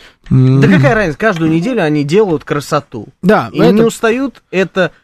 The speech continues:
Speaker 2: исполнять. И
Speaker 1: А
Speaker 2: самое главное, что на фоне этой всей красоты есть конкретные слухи о том, что Хвичу связывают с Реал Мадридом.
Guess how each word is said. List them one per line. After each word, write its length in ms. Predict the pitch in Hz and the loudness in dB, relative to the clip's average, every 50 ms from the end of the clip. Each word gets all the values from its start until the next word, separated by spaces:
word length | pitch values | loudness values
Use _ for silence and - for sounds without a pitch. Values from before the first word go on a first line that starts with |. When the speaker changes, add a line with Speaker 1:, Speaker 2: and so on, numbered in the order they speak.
| _ _ - | _ _ -10
Speaker 2:
исполнять. 600 | 151 - - - 175 175 190 202 185 139 113 - - | -10 -8 -2 -2 0 0 0 -2 -4 -6 -8 -6 -2
И 40 | - | 0
Speaker 1:
А 80 | 165 180 | 2 2
Speaker 2:
самое 260 | 180 190 196 196 185 | 4 2 2 0 0
главное, 320 | 180 214 220 208 202 185 | 0 0 0 0 -2 -6
что 140 | - - 185 | -8 -8 -8
на 140 | 180 175 175 | -6 -6 -6
фоне 300 | - 202 208 196 190 175 | -4 -6 -6 -4 -6 -6
этой 140 | 151 170 165 | -6 -6 -8
всей 220 | - - 196 175 | -6 -4 -4 -4
красоты 720 | 147 - 143 139 - 147 143 - - 240 262 254 180 - _ _ _ _ - | -4 -6 -8 -6 -6 -6 -6 -4 -4 -4 -4 -4 -6 -8 _ _ _ _ -8
есть 380 | 123 127 127 123 - - - - | -4 -2 -2 -2 -4 -6 -16 -12
конкретные 640 | - 127 123 117 - - 147 175 220 220 208 202 190 | -8 -6 -6 -4 -2 0 0 0 0 0 -2 -6 -8
слухи 320 | 175 - 180 160 131 - | -6 -6 -8 -6 -6 -6
о 100 | 127 110 | -8 -8
том, 220 | - - 123 120 113 | -6 -6 -8 -8 -8
что 160 | - - 113 | -10 -12 -14
Хвичу 540 | - - 151 - 180 196 - - 226 208 - _ _ | -12 -10 -6 -6 -6 -6 -6 -8 -8 -8 -10 _ _
связывают 720 | - - 131 127 127 127 131 127 127 135 135 131 127 - | -14 -8 -6 -2 -2 -2 -2 -2 -4 -6 -6 -6 -6 -8
с 80 | - | -6
Реал 260 | 139 127 123 120 117 117 | -4 -2 -2 -2 -2 -2
Мадридом. 560 | 127 131 135 143 165 180 151 113 - - | -2 -2 -2 -4 -4 -6 -6 -6 -8 -12